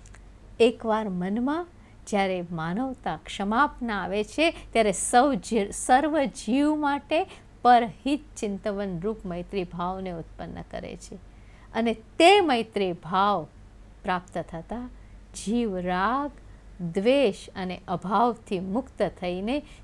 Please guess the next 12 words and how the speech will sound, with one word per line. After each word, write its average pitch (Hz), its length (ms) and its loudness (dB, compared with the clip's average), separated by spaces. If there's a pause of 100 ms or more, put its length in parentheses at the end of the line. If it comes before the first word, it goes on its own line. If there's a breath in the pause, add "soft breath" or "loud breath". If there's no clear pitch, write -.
(100)
ચિત્ત - 400 2
વિશુદ્ધ 202 680 2
બનીને 208 640 -2
એક - 360 -6
નિર્ભય 175 720 -2
થાય - 340 -14
છે. - 280 -16 (1200)
આ 240 180 10
જે 247 200 0
નિર્ભયતાની 190 840 -6
અવસ્થા - 520 -10
છે, - 240 -14